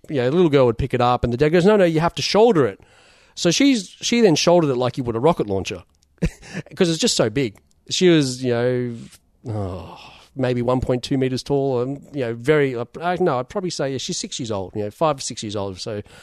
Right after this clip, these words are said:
she's very small. And, you know, she's picking up this really big toy gun that was, yeah, one point two meters long.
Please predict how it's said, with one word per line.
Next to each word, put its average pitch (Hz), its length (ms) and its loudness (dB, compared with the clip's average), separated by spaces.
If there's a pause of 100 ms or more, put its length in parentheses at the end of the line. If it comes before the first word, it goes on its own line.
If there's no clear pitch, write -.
(160)
she's 139 180 -4
very 123 200 2
small. 113 380 0 (760)
And, 143 100 2
you 131 60 2
know, 120 40 0
she's 120 200 -4
picking 156 280 -4
up 123 140 -2
this 101 200 -8
really 123 640 -2 (220)
big 110 320 -8 (380)
toy 110 240 -2
gun 107 260 -2
that 104 180 -6
was, 101 800 -8 (320)
yeah, 131 120 0
one 120 240 0
point 110 200 -6
two 110 140 -6
meters 101 460 -4
long. 110 400 0